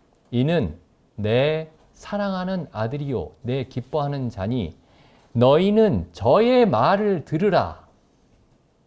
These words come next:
이게 저의 말을 들으라는 게 이게 하나님 명령이니까 내가 들어야 되겠다. "아, 근데 시간도 없고 바쁜데 내가 들어야 되겠다." 그게 아니고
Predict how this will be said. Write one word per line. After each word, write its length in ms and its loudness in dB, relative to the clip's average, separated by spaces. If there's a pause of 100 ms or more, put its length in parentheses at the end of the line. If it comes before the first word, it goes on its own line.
(2500)
이게 180 -2
저의 260 2
말을 240 2
들으라는 440 0
게 320 0 (1000)
이게 80 -8
하나님 320 -2
명령이니까 460 0
내가 140 -2
들어야 180 2
되겠다. 440 -6 (320)
"아, 40 -20 (320)
근데 140 -8
시간도 400 -2
없고 480 -6 (840)
바쁜데 640 -2
내가 220 -4
들어야 240 2
되겠다." 480 -6 (680)
그게 240 2
아니고 600 0